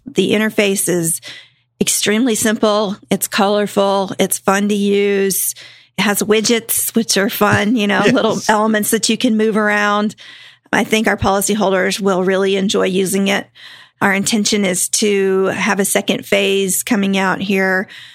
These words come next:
Speaker 1: later in twenty nineteen, which will add new features. And we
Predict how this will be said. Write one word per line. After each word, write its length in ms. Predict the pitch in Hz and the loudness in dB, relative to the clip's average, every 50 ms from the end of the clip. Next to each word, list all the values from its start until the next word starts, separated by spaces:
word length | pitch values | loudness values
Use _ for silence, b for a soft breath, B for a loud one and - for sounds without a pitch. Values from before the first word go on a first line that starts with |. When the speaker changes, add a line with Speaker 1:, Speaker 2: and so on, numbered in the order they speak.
| B B B | B B B
Speaker 1:
later 380 | - 208 208 208 202 202 196 190 | 0 2 2 2 2 2 0 0
in 240 | - - 208 196 190 | 0 0 0 -2 0
twenty 320 | - - 214 202 202 196 | 0 0 0 0 0 0
nineteen, 500 | 190 185 190 185 - - 208 202 196 190 | 0 0 -2 -2 -2 -2 -2 0 0 0
which 180 | 190 190 - - | 0 0 0 0
will 120 | 196 180 - | 0 0 0
add 240 | 185 190 190 190 | 0 0 0 0
new 260 | 185 196 196 196 196 190 | 0 0 0 0 0 -2
features. 800 | - - 202 196 - - 214 202 202 196 196 196 - - - - B B B B B B B - | -2 -2 -2 -2 0 0 0 2 0 0 0 -2 -2 -4 -6 -8 B B B B B B B -2
And 200 | 190 208 185 190 | -2 0 0 0
we 80 | 190 | 0